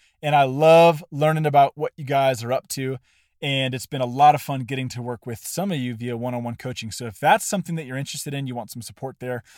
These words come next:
the best way to get in touch with me for that would be through the website, persuasion school podcast dot com.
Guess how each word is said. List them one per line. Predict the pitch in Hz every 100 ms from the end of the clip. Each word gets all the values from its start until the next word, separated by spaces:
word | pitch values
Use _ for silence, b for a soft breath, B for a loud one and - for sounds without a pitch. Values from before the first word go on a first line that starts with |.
| b _ -
the | 131
best | 208 -
way | 180 175 170 156
to | 147
get | 151
in | 143
touch | 147 139
with | 120
me | 120
for | 110 120
that | 123 98
would | 110
be | 117
through | - 117
the | 110
website, | 131 147 - - 92 - _ _ _ _ _ _
persuasion | - 127 - 135 120 131
school | - 139
podcast | - 120 117 - 113 110 - _ _ _ _ -
dot | 113 -
com. | - 95